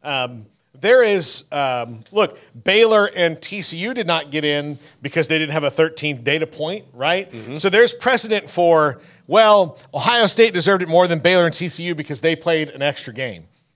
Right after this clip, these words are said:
Speaker 1: Okay, you know what? I don't really buy that as much, but if that's the thing you're gonna say, then you better apply it to other things, you know. But then when,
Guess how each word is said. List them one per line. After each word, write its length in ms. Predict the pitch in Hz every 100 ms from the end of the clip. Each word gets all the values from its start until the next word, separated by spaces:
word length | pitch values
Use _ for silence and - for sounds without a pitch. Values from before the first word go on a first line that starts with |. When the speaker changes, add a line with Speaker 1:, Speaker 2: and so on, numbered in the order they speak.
| -
Speaker 1:
Okay, 480 | 247 233 208 226 240 - _ _ -
you 120 | 208
know 100 | 233
what? 340 | 233 262 254 -
I 40 |
don't 220 | 175 196
really 280 | 190 202 185
buy 360 | 147 143 233 262
that 260 | 214 220 240
as 140 | 156
much, 360 | 196 233 - 175
but 120 | 175
if 100 | 165
that's 200 | 190 190
the 60 | 160
thing 200 | 202 196
you're 80 | 180
gonna 160 | 175
say, 400 | - 254 240 214
then 100 | 180
you 80 | 165
better 240 | 160 185
apply 340 | 175 - 202 196
it 140 | 170
to 380 | - 165 147 127 - _ _ _ _ _
other 320 | 190 180 160 147
things, 540 | 247 220 180 190 -
you 80 | 170
know. 300 | 160 143 143 - - -
But 220 | 139 151
then 180 | 208 208
when, 400 | 196 175 160